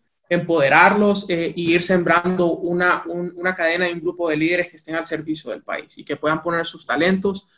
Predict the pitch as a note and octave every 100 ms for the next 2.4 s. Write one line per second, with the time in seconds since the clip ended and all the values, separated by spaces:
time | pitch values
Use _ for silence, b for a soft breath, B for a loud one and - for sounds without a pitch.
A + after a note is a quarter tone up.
0 | _ _ E3 D#3+ D3+ C#3 D#3+ D#3 D3+ A#2+
1 | - - _ _ _ _ - E3 D#3+ F3+
2 | F#3 G3 F#3+ -